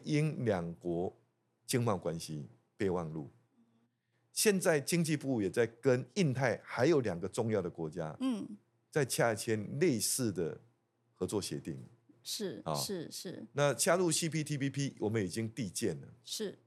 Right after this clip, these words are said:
Speaker 1: 啊，也就是说，这一条是必然是台湾要走的路。
Speaker 2: 是。
Speaker 1: 虽然遭遇到困难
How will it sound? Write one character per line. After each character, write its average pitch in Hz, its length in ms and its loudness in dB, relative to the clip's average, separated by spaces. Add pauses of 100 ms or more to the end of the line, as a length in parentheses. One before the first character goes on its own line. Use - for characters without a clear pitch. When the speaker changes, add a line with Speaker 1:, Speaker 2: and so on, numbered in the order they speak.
(280)
Speaker 1:
啊， 180 220 0
也 123 120 0
就 180 140 0
是 180 120 -4
说， 147 380 -2 (320)
这 196 140 4
一 196 80 4
条 113 180 2
是 107 100 0
必 175 280 0
然 98 240 4
是 98 380 -2
台 107 160 0
湾 120 160 2
要 113 120 0
走 85 160 -6
的 80 120 -6
路。 82 320 -10
Speaker 2:
是。 - 380 -10 (280)
Speaker 1:
虽 156 160 0
然 113 160 2
遭 120 180 0
遇 120 60 -2
到 104 120 2
困 104 260 -4
难 69 200 -8